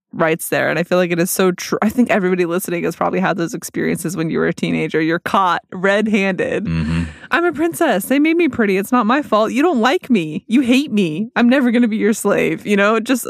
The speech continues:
Speaker 1: the <laughs> wildest things.
Speaker 2: Squirming.
Speaker 1: It is, it's really good. So, you know, whether or not what she did was actually quote unquote bad, well, then she seals her fate. And it said, I think that's literally what the words in the chapter say.
Speaker 2: When
Speaker 1: She
Speaker 2: she
Speaker 1: then
Speaker 2: runs away the
Speaker 1: escapes.
Speaker 2: first
Speaker 1: She
Speaker 2: time?
Speaker 1: runs away.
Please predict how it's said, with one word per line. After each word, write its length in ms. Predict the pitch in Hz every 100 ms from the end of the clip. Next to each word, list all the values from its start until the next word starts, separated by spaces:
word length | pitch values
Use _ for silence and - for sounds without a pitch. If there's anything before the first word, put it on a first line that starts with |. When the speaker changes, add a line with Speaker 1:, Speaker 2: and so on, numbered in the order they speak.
| -
Speaker 1:
the 260 | - 220
<laughs> 400 | 175 196 247 -
wildest 600 | 349 - 240 - 262 -
things. 520 | - 185 165 165 175 - 330
Speaker 2:
Squirming. 560 | - - 175 82 78 76
Speaker 1:
It 160 | - 220
is, 240 | 240 220 196 -
it's 300 | 202 202 -
really 440 | 190 208 208 196
good. 560 | 185 175 170 - - 247
So, 500 | - 180 156 160 240 - - - - _
you 80 | 247
know, 180 | 240 202
whether 420 | 196 233 240 254
or 60 | 233
not 320 | 170 175 147
what 200 | 170 175
she 120 | 196
did 220 | 175 165 160
was 120 | 156
actually 300 | 147 170 160
quote 180 | 160 165
unquote 240 | 165 170
bad, 280 | 156 156 160
well, 100 | 214 247
then 180 | 311
she 160 | 285 277
seals 340 | - 220 202
her 120 | 196 160
fate. 320 | - 175 160
And 120 | 170
it 120 | 170 -
said, 180 | 190
I 80 | -
think 140 | 208 202
that's 180 | 175 160
literally 300 | 180 180 160
what 160 | 151
the 80 | 151
words 280 | 147 151 151
in 60 | 151
the 100 | 160
chapter 320 | 151 - 165
say. 420 | - 170 147 165 - -
Speaker 2:
When 100 | 175
Speaker 1:
She 220 | 175 -
Speaker 2:
she 20 | 226
Speaker 1:
then 160 | 240 226
Speaker 2:
runs 120 | 208 87
away 80 | 262 269
the 40 | 82
Speaker 1:
escapes. 100 | -
Speaker 2:
first 200 | 87 -
Speaker 1:
She 60 |
Speaker 2:
time? 120 | 90 285
Speaker 1:
runs 180 | 294
away. 560 | 269 254 311 311 - -